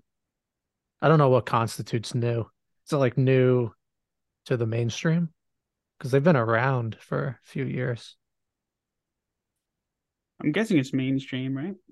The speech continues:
Speaker 1: Yeah.
Speaker 2: Maybe.
Speaker 1: Yeah, probably.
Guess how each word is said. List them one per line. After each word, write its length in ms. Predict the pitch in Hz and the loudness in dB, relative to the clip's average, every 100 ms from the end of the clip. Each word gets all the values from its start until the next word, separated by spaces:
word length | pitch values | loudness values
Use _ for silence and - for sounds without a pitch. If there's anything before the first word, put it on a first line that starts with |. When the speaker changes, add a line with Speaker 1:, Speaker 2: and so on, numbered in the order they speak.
| _ _ _ _ _ _ | _ _ _ _ _ _
Speaker 1:
Yeah. 320 | 269 180 117 107 _ _ _ _ _ _ _ _ _ _ _ | 0 2 2 0 _ _ _ _ _ _ _ _ _ _ _
Speaker 2:
Maybe. 400 | 143 139 165 170 _ _ - | -8 -6 -6 -8 _ _ -6
Speaker 1:
Yeah, 320 | 202 135 110 - _ _ _ _ _ - | -2 -2 -4 -10 _ _ _ _ _ -8
probably. 520 | 151 143 131 147 | -6 -6 -6 -6